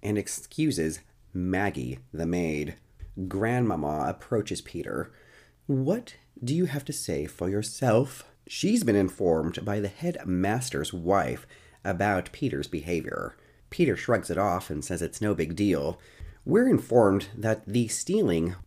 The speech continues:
was a weekend activities all the students did. In fact, it was a competition. The kid who returned with the most was then referred to as the Artful Dodger for the week.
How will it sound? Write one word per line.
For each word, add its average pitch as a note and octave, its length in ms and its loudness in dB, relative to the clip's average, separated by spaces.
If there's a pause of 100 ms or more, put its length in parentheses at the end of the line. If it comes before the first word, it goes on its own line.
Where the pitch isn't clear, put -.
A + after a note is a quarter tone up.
was B2+ 220 0
a A#2 100 4
weekend E3+ 480 0
activities F#2 880 -4 (320)
all B2+ 260 4
the G2 120 -2
students F2 460 -2
did. C2+ 420 0 (340)
In A#2+ 140 2
fact, B2+ 340 0
it G2 80 2
was G2+ 240 0
a F#2 220 0 (100)
competition. F2+ 800 -2 (440)
The A2 80 0
kid D3 240 4
who D3 120 6
returned A#2+ 480 4
with A#2+ 260 2
the G#2 60 2
most C#3 500 2 (260)
was - 220 -2
then G#2+ 180 0
referred B2 600 -2
to G2 460 2 (140)
as D#2+ 240 -4
the F2 220 -2 (320)
Artful D3+ 480 0
Dodger A#2+ 640 -2 (200)
for - 320 -4
the A#2 120 4
week. E2+ 360 -2